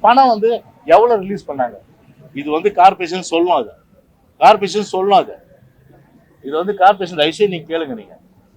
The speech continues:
எவ்வளவு நீங்க ரிலீஸ் பண்ணீங்க? அப்போ வந்து ஒரு, ஒரு அண்ணா யூனிவர்சிட்டியில வந்து சின்னராஜி பேர்ல அவர் போடாத கையெழுத்தை போட்டு ஃபோர்ஜரி பண்ணவங்களுக்கு பணம் கொடுத்திருந்தா கண்டிப்பா கார்ப்பரேஷன் ஆ-, கார்ப்பரேஷன் வந்து இதுல முழு முழு லைபிள், அவங்க தான் இதுக்கு பொறுப்பும் கூட.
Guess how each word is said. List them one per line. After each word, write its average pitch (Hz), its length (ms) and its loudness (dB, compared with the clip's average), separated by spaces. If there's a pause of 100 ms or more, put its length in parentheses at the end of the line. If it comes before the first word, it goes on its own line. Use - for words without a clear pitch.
எவ்வளவு 208 360 2
நீங்க 175 180 -2
ரிலீஸ் 156 300 -8
பண்ணீங்க? 110 220 -12 (320)
அப்போ 156 240 0
வந்து 202 260 2
ஒரு, 175 180 0 (120)
ஒரு 143 160 -6
அண்ணா 151 260 -2
யூனிவர்சிட்டியில 190 540 -4
வந்து 196 180 0 (560)
சின்னராஜி 202 600 2
பேர்ல 190 240 -4 (560)
அவர் 131 200 2
போடாத 208 460 4
கையெழுத்தை 196 460 -6
போட்டு 196 380 -4
ஃபோர்ஜரி 196 500 -2
பண்ணவங்களுக்கு 180 520 -6
பணம் 185 360 -2
கொடுத்திருந்தா 135 440 0 (420)
கண்டிப்பா 220 380 -2 (100)
கார்ப்பரேஷன் 196 560 2
ஆ-, 175 280 0
கார்ப்பரேஷன் 190 460 0
வந்து 190 140 -2 (320)
இதுல 147 180 -2
முழு 165 220 -4
முழு 190 240 -4
லைபிள், 147 380 0
அவங்க 135 320 -4
தான் 180 160 0
இதுக்கு 151 240 -12
பொறுப்பும் 143 480 -8
கூட. 127 120 -4